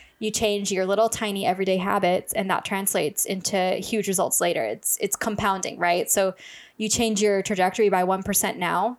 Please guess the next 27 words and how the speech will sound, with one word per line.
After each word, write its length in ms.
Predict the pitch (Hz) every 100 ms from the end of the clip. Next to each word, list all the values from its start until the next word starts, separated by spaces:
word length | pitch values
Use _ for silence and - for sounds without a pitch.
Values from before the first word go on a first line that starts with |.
| -
and, 340 | 214 208 196
you 120 | - 208
know, 100 | 196
ten 220 | - 214
or 60 | 196
twenty 240 | - 208
years 200 | 196 202
down 180 | 202 190
the 80 | 185
road, 420 | 202 185 180 180 -
the 120 | 202
difference 360 | 240 240 220 -
between 300 | 214 214 196 185
you 260 | 269 240
and 80 | 202
the 60 | 190
person 300 | 208 196 190
who 100 | 185
didn't 300 | 185 196 185
change 240 | 214 208
their 100 | 208
trajectory 480 | 208 214 202 - 214
by 320 | 208 202 196 -
one 180 | 208
percent 420 | 202 208 208 208 -
is 280 | 185 - - -
massive, 640 | 202 185 - - - -